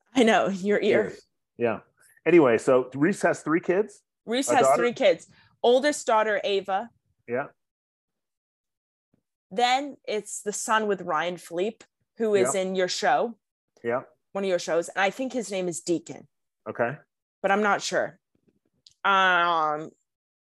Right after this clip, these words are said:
Speaker 1: and then the other one is, is, like, thirteen.
Speaker 2: Yeah.
Speaker 1: Let's
Speaker 2: Okay.
Speaker 1: see. But huge if true.
Speaker 2: Huge if true, but we don't know.
Speaker 1: Yep.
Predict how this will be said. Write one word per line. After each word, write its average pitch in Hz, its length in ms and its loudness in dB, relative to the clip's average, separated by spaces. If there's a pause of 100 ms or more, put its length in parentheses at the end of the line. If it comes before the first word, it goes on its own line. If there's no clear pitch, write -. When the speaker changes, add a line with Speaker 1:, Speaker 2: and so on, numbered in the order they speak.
(760)
Speaker 1:
and 202 180 -2
then 202 160 0
the 202 120 -2
other 214 200 0
one 185 360 -6 (1400)
is, 208 280 0 (280)
is, 185 180 -4
like, 156 260 0 (320)
thirteen. - 580 -2 (320)
Speaker 2:
Yeah. 110 200 -2 (1500)
Speaker 1:
Let's 143 180 0
Speaker 2:
Okay. 165 140 4
Speaker 1:
see. - 800 -20 (420)
But 214 200 6
huge 277 500 0
if 220 260 0
true. - 400 -6 (480)
Speaker 2:
Huge 208 280 0
if 185 120 2
true, 147 260 -2 (180)
but 127 100 0
we 135 100 2
don't 135 240 -2
know. 98 180 -10 (520)
Speaker 1:
Yep. - 280 -2